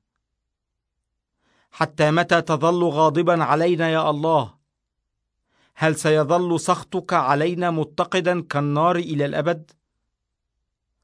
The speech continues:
اسكب غضبك على الشعوب التي لا تعرفك، وعلى الممالك التي لا تلجأ إليك. افعل هذا لأنهم هم الذين أهلكوا يعقوب،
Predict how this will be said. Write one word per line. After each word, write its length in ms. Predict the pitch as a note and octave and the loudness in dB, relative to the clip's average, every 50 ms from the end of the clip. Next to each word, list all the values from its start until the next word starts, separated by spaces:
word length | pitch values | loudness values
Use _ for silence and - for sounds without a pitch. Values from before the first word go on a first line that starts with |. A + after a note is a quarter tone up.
| _ _ _ _ _ - - | _ _ _ _ _ -4 -2
اسكب 420 | G3 G3 - - - F#3+ E3 C3+ | -2 -2 -4 -4 -2 -2 -2 0
غضبك 480 | B2 D#3+ F3+ E3 F3+ F3 F3 E3 - E3 | 0 2 2 4 4 2 2 0 0 -2
على 220 | D3+ C#3 D3+ D#3 | -2 0 0 -2
الشعوب 500 | C#3+ - - - D3+ C#3 E3 E3+ D#3 C#3+ | -2 -4 -4 -6 -4 -2 -2 -2 -2 -2
التي 340 | D#3 C#3+ D3+ C#3+ C#3+ C#3+ C#3 | -2 -2 -4 -4 -4 -4 -2
لا 120 | C#3+ C#3+ | -2 -2
تعرفك، 720 | C3+ C#3 C#3 G#2+ A2+ C3+ D3+ - D3+ B2 - _ - - _ _ _ _ _ _ _ _ _ _ _ _ _ _ _ _ - | -2 -2 -4 -4 -4 -4 -6 -6 -8 -10 -10 _ -20 -20 _ _ _ _ _ _ _ _ _ _ _ _ _ _ _ _ -2
وعلى 380 | D3 D#3+ D#3+ D#3 F3 F3+ F3 E3+ | 0 2 4 4 4 4 4 2
الممالك 640 | E3 E3 E3 E3 E3+ F3+ F#3+ F#3 F3+ F3 F3+ E3+ | 2 0 0 0 0 0 0 0 0 -2 -2 -2
التي 340 | D3+ D#3 F3 - - F3+ E3+ | -2 -2 -2 -4 -4 -4 -2
لا 180 | D#3 D#3+ D#3 | 0 0 0
تلجأ 420 | C#3+ D3+ - F3+ G3 D#3 C#3+ F3+ E3+ | 0 0 -2 -2 -2 -2 -2 -2 -2
إليك. 720 | E3 D#3+ D#3 D#3 D3 C3+ B2 A2 G2 - _ _ - _ _ _ _ _ _ _ _ _ _ _ _ _ _ _ _ _ _ _ _ _ _ _ _ _ _ _ _ _ _ _ _ _ _ _ - | -2 -2 -4 -2 -2 -2 -2 -4 -6 -12 _ _ -20 _ _ _ _ _ _ _ _ _ _ _ _ _ _ _ _ _ _ _ _ _ _ _ _ _ _ _ _ _ _ _ _ _ _ _ 0
افعل 420 | G3 G3+ - F3 C#3+ D#3 E3 D#3 | 0 0 0 0 2 2 2 2
هذا 400 | C#3+ D#3+ F#3+ G3+ G3+ E3+ F#3 F#3 | 2 2 2 2 2 2 0 0
لأنهم 640 | E3+ D3+ D3+ - D3 C3+ D3 F3 G3 F#3 G3 E3 C#3+ | 0 0 0 0 0 0 0 0 0 0 0 -2 -2
هم 280 | C3+ F3+ G3+ F#3+ F3+ | -2 -2 0 0 0
الذين 480 | F3 D#3+ D3 D3+ C#3+ C3 E3 G3 G3 F3+ | 0 0 0 0 0 0 -2 -2 -2 -2
أهلكوا 580 | E3 D#3 D3 B2+ B2+ D#3 F#3 F3+ - E3 D#3+ D3+ | -2 -2 -2 -2 -2 -2 -4 -2 -2 -2 0 2
يعقوب، 600 | D3 C3+ C3+ - - - F3+ D#3+ C3 G2+ - | 2 2 2 0 -2 -2 -2 -2 -2 -4 -8